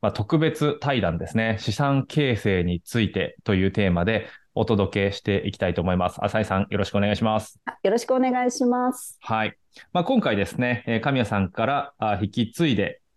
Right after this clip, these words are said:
Speaker 1: 私、伊藤雅也が、あ、中村浩一さんの、お、資産形成ラボですね、第二期の運営をメインナビゲーターとしてね、えー、やらせていただくっていう形で、まあ、このプロジェクト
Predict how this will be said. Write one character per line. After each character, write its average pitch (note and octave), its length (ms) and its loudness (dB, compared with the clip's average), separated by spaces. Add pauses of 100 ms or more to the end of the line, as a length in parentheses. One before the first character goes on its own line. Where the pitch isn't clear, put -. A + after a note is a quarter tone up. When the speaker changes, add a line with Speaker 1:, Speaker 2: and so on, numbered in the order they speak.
(140)
Speaker 1:
私、 A2 520 0
伊 G#2+ 180 -4
藤 A#2+ 260 2
雅 B2 100 2 (160)
也 F#2+ 240 0
が、 B2 360 -2
あ、 G2 220 -2
中 G#2+ 200 0
村 A2 240 2
浩 A2 240 2
一 G#2+ 160 -2
さ A2 160 0
ん G#2+ 140 4
の、 C#3 320 0
お、 G2+ 80 0
資 - 80 -8
産 A#2 180 0
形 A#2 140 0
成 A#2 160 0
ラ B2 100 2
ボ A2 140 0
で - 80 -6
す - 120 -14
ね、 A#2+ 240 0 (220)
第 A#2+ 160 0
二 G#2+ 100 4
期 G2+ 120 0
の F2+ 160 0
運 A2 220 4
営 G#2 180 2
を C#3 260 0
メ A2+ 180 0
イ C3 80 0
ン C3 120 2
ナ B2 100 0
ビ A#2+ 160 0
ゲ B2 160 2
ー G#2 60 -2
タ - 60 -2
ー D2+ 60 -4
と - 80 -8
し - 100 -10
て G#2 80 -2
ね、 A2+ 220 0
え G2+ 120 0
ー、 F#2+ 40 0
や F2+ 120 0
ら F2+ 100 0
せ - 80 -12
て - 80 -6
い F#2 60 -2
た F#2 100 -2
だ - 100 -2
く - 120 -8
っ - 20 -6
て - 140 -8
い - 20 -4
う - 60 -6
形 - 260 -4
で、 A#2+ 220 -2 (280)
ま G3+ 100 2
あ、 E3+ 40 0
こ E3+ 100 0
の D#3 120 2
プ D#3 60 2
ロ C#3+ 100 2
ジ A#2+ 60 2
ェ D3 60 0
ク - 140 -14
ト G2 240 0